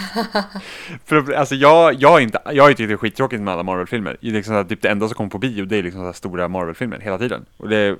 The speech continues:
Speaker 2: skittråkigt. Och så såg jag Infinity War på bio. Och jag var så här bara, nu är det ju stakes på riktigt.
Speaker 1: Ja.
Speaker 2: Nu känns det som att, ah, liksom, det finns en risk för de här hjältarna.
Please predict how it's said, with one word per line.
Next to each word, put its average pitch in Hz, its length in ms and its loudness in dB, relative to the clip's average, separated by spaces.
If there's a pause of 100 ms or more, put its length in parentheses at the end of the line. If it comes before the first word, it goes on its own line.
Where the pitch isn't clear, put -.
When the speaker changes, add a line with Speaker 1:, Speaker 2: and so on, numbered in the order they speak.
Speaker 2:
skittråkigt. - 840 -6
Och 120 120 -6
så 117 100 -4
såg 110 260 -4
jag 101 240 0
Infinity 117 420 -4
War 98 140 -4
på 92 80 -10
bio. 107 220 -6 (220)
Och 117 80 0
jag 117 60 4
var 110 80 2
så - 100 -2
här 95 80 2
bara, 90 220 -2 (220)
nu 185 360 -2
är 113 140 4
det 104 60 0
ju 101 100 -2
stakes - 440 -6
på - 120 -6
riktigt. - 580 -6
Speaker 1:
Ja. 185 200 -6 (340)
Speaker 2:
Nu 160 160 2
känns 123 240 2
det 117 100 -6
som 113 200 -4
att, 104 160 -6 (120)
ah, - 240 -20
liksom, 101 460 -6 (680)
det 135 200 -6
finns 110 220 -4
en 113 80 2
risk - 300 -6
för - 100 -6
de 104 100 -2
här 98 80 -4
hjältarna. 95 460 -6